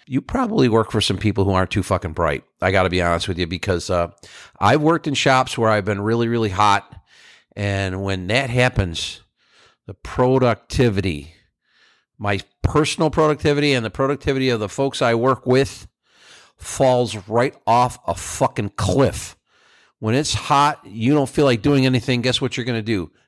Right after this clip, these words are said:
Nothing, or as little as possible.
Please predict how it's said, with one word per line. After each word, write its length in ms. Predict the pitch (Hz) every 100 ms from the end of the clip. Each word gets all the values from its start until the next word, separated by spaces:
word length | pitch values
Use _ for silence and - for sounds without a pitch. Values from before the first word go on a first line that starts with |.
| _
Nothing, 520 | 98 107 - 98 71 - _ _ _
or 200 | - 113
as 120 | 101 98
little 240 | 127 127
as 120 | 117
possible. 640 | - 110 107 - 82 -